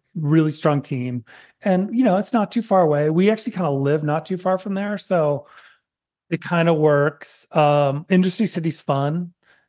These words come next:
and it's been nice having a big space to shoot. It's like, it's pretty, like, honestly, Industry City is, like, kinda old school. It's, like, big, huge windows and, like, big, huge,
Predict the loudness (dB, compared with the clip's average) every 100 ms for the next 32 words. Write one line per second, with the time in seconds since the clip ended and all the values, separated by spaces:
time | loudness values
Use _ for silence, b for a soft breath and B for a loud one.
0 | _ -4 -2 0 0 -2 -4 -6 -10 _
1 | -4 -2 0 2 0 0 -2 -2 -2 -4
2 | -4 -6 -8 -12 _ _ _ _ _ _
3 | _ -6 -2 -2 -4 -10 -8 -8 -10 -14
4 | -14 -12 -8 -8 -10 _ -6 -6 0 0
5 | 0 -2 -8 -8 -4 -2 0 0 0 -4
6 | B B B 0 0 -2 -2 -4 -2 -6
7 | -4 -6 -6 -8 -8 -8 -6 -8 -10 -12
8 | -14 -12 -14 -12 -12 -12 -14 -16 -10 -8
9 | -6 -4 -4 -6 -8 -12 -12 -14 -16 -18
10 | b b b _ -10 -10 -8 -8 -8 -8